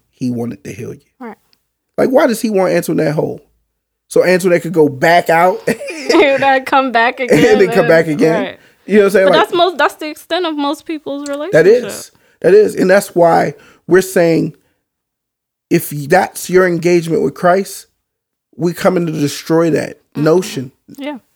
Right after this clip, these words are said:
Speaker 1: And really, you can find other things that could possibly make you feel better. Time heals all wo-, wounds, you know,
Speaker 2: Even,
Speaker 1: to a
Speaker 2: yeah.
Speaker 1: certain extent.
Speaker 2: Mm-hmm.
Speaker 1: But to come to Christ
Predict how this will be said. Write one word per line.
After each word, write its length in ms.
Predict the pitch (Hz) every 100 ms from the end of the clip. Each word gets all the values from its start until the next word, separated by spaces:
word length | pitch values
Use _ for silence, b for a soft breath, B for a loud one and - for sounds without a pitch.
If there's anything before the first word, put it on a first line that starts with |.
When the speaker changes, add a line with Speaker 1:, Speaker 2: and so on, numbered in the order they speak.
| _ _ _
Speaker 1:
And 300 | 160 170 143 -
really, 300 | 151 208 202
you 180 | 180 175
can 240 | - 165
find 480 | - - 160 156 -
other 240 | 175 170 165
things 460 | - 160 156 135
that 180 | - -
could 160 | - -
possibly 720 | 156 151 - 151 127 123 135 _ _ _ _ _
make 340 | 165 180 170 -
you 120 | 170
feel 640 | - - 170 170 151 143 - _ _ _ _ -
better. 400 | 165 - 76 - _ _ _ _ _ _ _ _ _ _ -
Time 320 | 208 240 226
heals 280 | 165 151 139
all 200 | - -
wo-, 260 | - - -
wounds, 540 | 156 160 127 135 - -
you 160 | 247 240
know, 60 | 143
Speaker 2:
Even, 120 | 135
Speaker 1:
to 100 | 143
a 20 |
Speaker 2:
yeah. 60 | 131
Speaker 1:
certain 300 | 151 143 -
extent. 420 | 123 - 202 226 - _ _ -
Speaker 2:
Mm-hmm. 260 | 247 262 294 _ _ _
Speaker 1:
But 340 | 147 170 - _ _ -
to 100 | 151
come 300 | - 208 269
to 80 | 254
Christ 760 | - 196 196 123 - - -